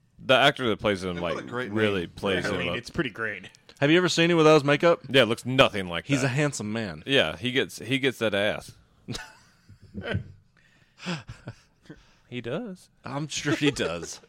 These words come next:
Speaker 4: <laughs>
Speaker 1: Best villain. The nominees were Roy from Ozark, Bullseye from Daredevil, Fuckface, the winner from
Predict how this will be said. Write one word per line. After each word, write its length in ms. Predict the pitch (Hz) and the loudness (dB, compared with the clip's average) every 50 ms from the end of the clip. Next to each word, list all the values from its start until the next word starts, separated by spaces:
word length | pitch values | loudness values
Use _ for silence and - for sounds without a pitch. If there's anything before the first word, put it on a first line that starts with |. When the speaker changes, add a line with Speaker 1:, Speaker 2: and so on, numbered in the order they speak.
| _ - _ _ | _ -20 _ _
Speaker 4:
<laughs> 260 | _ - 220 190 - | _ -20 -20 -20 -14
Speaker 1:
Best 260 | 120 123 185 202 - - | 0 2 2 2 2 2
villain. 460 | 160 190 208 208 185 156 131 113 113 | 0 2 4 6 6 4 4 2 0
The 60 | 127 | 0
nominees 320 | 147 160 160 160 156 143 143 | 2 2 2 0 -4 -4 -2
were 200 | 147 151 143 127 | 0 2 2 2
Roy 360 | 117 123 156 180 180 165 131 | 0 0 0 2 2 2 2
from 180 | 120 131 123 95 | 0 -4 -6 -4
Ozark, 540 | 139 160 160 135 135 123 107 101 95 101 | -2 -2 -2 0 0 0 0 -2 -4 -6
Bullseye 400 | 95 160 180 180 139 135 117 107 | -6 -4 -4 -2 0 0 -2 -2
from 140 | 104 113 104 | -2 -6 -6
Daredevil, 580 | 98 127 139 139 123 117 107 92 92 90 85 - _ _ _ | -4 -4 -4 -2 -2 -4 -6 -6 -8 -10 -12 -14 _ _ _
Fuckface, 460 | 170 156 - _ - 117 98 90 - - | -6 -6 -6 _ -8 -8 -6 -8 -10 -12
the 80 | 127 110 | -12 -8
winner 320 | 120 131 123 110 98 90 | -6 -6 -6 -6 -6 -8
from 380 | - - 113 104 101 95 95 | -10 -10 -10 -10 -10 -12 -14